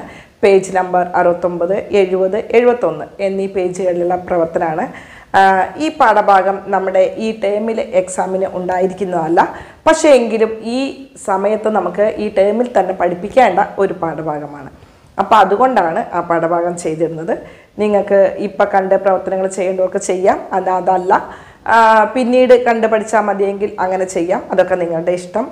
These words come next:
മിക്കവാറും സ്കൂളുകളിൽ എടുത്ത് തുടങ്ങിയിട്ടുണ്ടാകാം, ഞാനും തുടങ്ങാനിരിക്കുന്നതേ ഉള്ളൂ. അപ്പോൾ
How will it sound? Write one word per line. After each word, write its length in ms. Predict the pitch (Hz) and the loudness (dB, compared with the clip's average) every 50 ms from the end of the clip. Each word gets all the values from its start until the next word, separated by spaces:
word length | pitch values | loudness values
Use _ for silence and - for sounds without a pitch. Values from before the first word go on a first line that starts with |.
| - - - | -10 -12 -12
മിക്കവാറും 460 | 185 - 196 196 196 196 190 202 208 - | -6 0 2 4 4 4 4 0 -4 -8
സ്കൂളുകളിൽ 500 | - - 196 190 202 196 190 196 196 220 247 254 | -6 -4 -2 0 0 0 0 0 2 4 4 2
എടുത്ത് 200 | 247 - - - - | 2 0 -6 -4 -2
തുടങ്ങിയിട്ടുണ്ടാകാം, 840 | 196 185 185 190 196 202 202 196 180 180 180 175 175 170 202 - - - - - - - - - - _ _ - 208 | 0 0 0 -2 -2 -4 -4 -4 -4 -4 -4 -4 0 0 0 0 -2 -6 -14 -20 -20 -20 -20 -20 -20 _ _ -2 2
ഞാനും 260 | 214 208 202 208 208 208 208 - | 2 2 2 2 -2 -4 -2 0
തുടങ്ങാനിരിക്കുന്നതേ 800 | 208 196 190 190 196 196 202 190 175 175 185 180 185 170 170 165 156 147 | 2 2 4 2 2 2 2 0 -2 -4 -4 -2 0 0 0 0 0 -4
ഉള്ളൂ. 160 | 147 139 117 - - - - _ _ _ - 220 | -6 -10 -12 -14 -18 -20 -20 _ _ _ -4 0
അപ്പോൾ 140 | 220 262 | 4 6